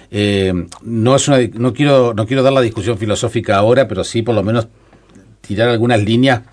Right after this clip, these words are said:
para que la audiencia lo reflexione. El de-, el debate sobre la obligatoriedad del voto.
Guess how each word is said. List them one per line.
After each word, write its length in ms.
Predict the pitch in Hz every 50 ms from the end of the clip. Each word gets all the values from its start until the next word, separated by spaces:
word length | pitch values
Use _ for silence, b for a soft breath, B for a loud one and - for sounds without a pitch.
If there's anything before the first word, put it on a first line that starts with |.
| B B B B -
para 240 | 101 98 92 95
que 260 | 90 98 98 98 - - _ _ _ _ -
la 100 | 98 101 98
audiencia 640 | 98 98 101 110 117 120 110 - 123 123 113 104
lo 220 | 101 95 95 95 85
reflexione. 800 | 85 90 85 - 95 87 - - - 104 92 85 85 82 78 - B B B B B B B B B B B B B
El 260 | B - 113 98 101 101
de-, 260 | 107 104 101 98 95
el 80 | 95
debate 260 | 98 113 123 131 117 113
sobre 240 | - 110 101 98
la 300 | 92 92 92 90 87 90
obligatoriedad 580 | 92 95 92 95 95 95 92 - 98 95 98 104
del 140 | 104 95 85
voto. 240 | 73 - - -